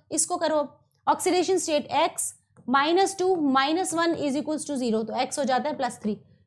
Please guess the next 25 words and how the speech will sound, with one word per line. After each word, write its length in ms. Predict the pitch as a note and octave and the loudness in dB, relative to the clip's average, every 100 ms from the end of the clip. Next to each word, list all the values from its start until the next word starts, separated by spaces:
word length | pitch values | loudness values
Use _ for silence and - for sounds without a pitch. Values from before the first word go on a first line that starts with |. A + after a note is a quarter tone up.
| _ | _
करो 160 | D#4 F#4 | 2 2
बच्चों 220 | G4+ G4+ | 2 2
फटाफट 320 | F#4 F4+ E4+ | 2 2 0
से, 240 | - C#4 - - _ - | -4 -6 -8 -20 _ 0
जल्दी 340 | D#4 F#4 A4+ | 4 6 6
से 100 | A4+ | 6
नाम 180 | A4+ G#4+ | 4 2
बताओ। 200 | G4+ F#4+ | 4 2
देखिए 200 | F#4+ F4+ | 2 -4
सबसे 320 | F4+ F4+ - | -2 -2 0
पहले 220 | G#4 G4 F#4+ | 2 2 2
कौन 200 | F4 F4 | 0 0
बताता 300 | F4 C4 C4+ | 2 0 0
है 60 | |
चैट 180 | C4+ A#3+ | -2 -2
बॉक्स 260 | A3 A3 B3+ | -2 -6 -6
में 80 | |
नाम, 180 | A3 G3+ - _ _ _ _ _ _ _ _ _ _ _ _ _ _ _ _ _ _ _ _ _ - - - _ _ _ _ _ _ _ _ - | -4 -6 -10 _ _ _ _ _ _ _ _ _ _ _ _ _ _ _ _ _ _ _ _ _ -20 -20 -20 _ _ _ _ _ _ _ _ -8
सबसे 380 | - D4 - F#4+ | -2 -2 2 4
पहले 260 | F4+ F#4 | 4 4
कौन 180 | F#4+ F4 | 4 4
नाम 180 | E4 D4 | 4 4
बता 200 | C#4 A#3+ | 4 4
रहा 100 | A3+ | 2
है? 200 | A3+ | 0